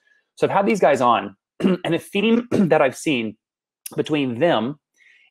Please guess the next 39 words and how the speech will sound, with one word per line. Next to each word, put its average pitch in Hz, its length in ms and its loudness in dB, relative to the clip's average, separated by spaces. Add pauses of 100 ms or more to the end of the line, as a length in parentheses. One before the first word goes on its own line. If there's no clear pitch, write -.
eh, - 120 -4
or 147 100 4
sorry, 135 220 0
from 143 160 -4
people 151 180 2
that 120 100 2
raise 151 280 2
a - 20 -4
bunch 127 180 -6
of - 40 -20
capital 110 580 -4 (300)
versus 143 180 0
the 139 60 -6
ones 143 200 -6
that 117 220 -8
don't, 131 300 -2 (300)
you 139 120 -4
never 170 400 0
hear 143 280 0
about 110 240 0
the 113 60 -2
ones 107 260 -2
that 101 200 -6
don't 110 220 -4
raise 101 240 -4
capital. - 580 -6 (640)
Why 139 240 2
is 120 240 -2
that? - 260 -4 (680)
Why 131 220 0
is 113 200 -2
that? 50 280 -8 (800)
Well, 147 380 2
V 180 260 0
Cs 156 380 -2
need 123 360 -4
the 120 60 -8
storyline 104 800 -4
of 107 340 -2